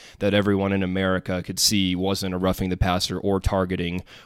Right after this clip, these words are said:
or Bryce Young being down or grounding in the end zone. So that play ending up just being a gigantic wash, uh, really was the fairest thing for both sides. I've seen a couple other holding.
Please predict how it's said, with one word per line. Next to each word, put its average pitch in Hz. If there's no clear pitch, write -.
or 147
Bryce 147
Young 135
being 120
down 104
or 117
grounding 98
in 95
the 92
end 90
zone. 87
So -
that 113
play 107
ending 104
up 101
just 98
being 98
a 95
gigantic 98
wash, 95
uh, 92
really 131
was 113
the 110
fairest 101
thing 98
for 98
both 90
sides. 87
I've 110
seen 127
a 113
couple 110
other 101
holding. 117